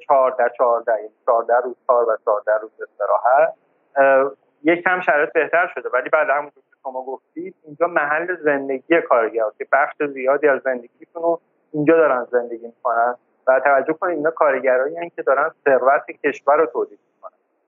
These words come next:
کارگرایی هستن که اگه کار نکن-، یعنی خودشون می‌دونن طبیعتاً اگر کار نکنن اقتصاد کشور فلج می‌شه. همهٔ دستگاه‌ها به کار این کارگرها وابسته است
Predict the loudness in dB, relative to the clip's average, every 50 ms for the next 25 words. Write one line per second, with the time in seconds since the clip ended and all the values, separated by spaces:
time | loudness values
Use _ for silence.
0 | _ _ _ _ _ _ -2 0 0 2 2 0 2 2 0 0 -2 -2 -4 -2
1 | 0 2 4 4 4 4 2 0 0 -2 -6 _ -2 0 2 2 2 2 0 0
2 | 0 0 -4 -6 -4 -2 -2 -2 0 0 -2 -2 -2 -4 -6 -4 -2 -2 0 0
3 | 0 0 0 -2 0 -2 -2 -2 -2 -4 -6 -6 -8 -12 -14 -14 _ _ _ _
4 | _ _ 0 2 2 2 2 0 0 0 2 0 0 -2 -4 -6 -6 _ -8 -6
5 | -4 -2 -2 -2 -4 -6 -10 -10 _ _ -14 -4 0 0 2 2 2 0 0 -2
6 | -2 0 2 2 2 2 2 0 0 0 2 -2 -4 -4 _ _ _ _ -8 -8
7 | -8 -8 -6 -4 -4 -2 0 2 2 4 4 4 4 2 0 -2 -2 -2 0 0
8 | 2 0 -2 -2 0 0 0 0 0 -2 -4 -2 0 0 0 2 2 0 0 2
9 | 2 2 2 2 2 2 0 0 -2 _ 0 2 2 2 0 -4